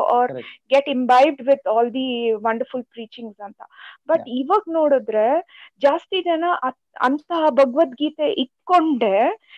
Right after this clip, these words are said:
Speaker 1: they give lots of fake promises.
Speaker 2: ಹ್ಮ್.
Speaker 1: ಅವಾಗ ಅವ್ರಿಗೇನು, like, you know, ಅದು ಆ ಗಿಲ್ಟ್ ಫೀಲಿಂಗ್ ಅನ್ನೋದೇ ಬರಲ್ವಾ? Then why did Krishna create all this Bhagavad Gita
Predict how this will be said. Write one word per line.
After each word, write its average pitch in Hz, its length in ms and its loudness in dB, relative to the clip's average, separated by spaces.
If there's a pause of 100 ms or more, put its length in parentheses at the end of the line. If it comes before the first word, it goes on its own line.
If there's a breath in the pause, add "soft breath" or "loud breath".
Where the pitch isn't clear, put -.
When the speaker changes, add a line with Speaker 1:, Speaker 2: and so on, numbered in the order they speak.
Speaker 1:
they 320 160 -2
give 392 220 -2 (120)
lots 302 380 2
of 359 100 0 (120)
fake 349 380 0
promises. 254 760 0 (160)
Speaker 2:
ಹ್ಮ್. 139 260 -14
Speaker 1:
ಅವಾಗ 349 240 4
ಅವ್ರಿಗೇನು, 359 580 4 (220)
like, 269 320 2
you 277 100 -6
know, 339 160 2 (120)
ಅದು 254 440 2
ಆ 226 160 4
ಗಿಲ್ಟ್ 269 420 -2
ಫೀಲಿಂಗ್ 339 480 0
ಅನ್ನೋದೇ 302 300 2
ಬರಲ್ವಾ? 226 600 2 (200)
Then 285 200 2
why 254 180 6
did 349 220 -2
Krishna 302 340 -10
create 269 380 0
all 240 200 2
this 254 200 -2
Bhagavad 226 400 -2
Gita 247 280 -6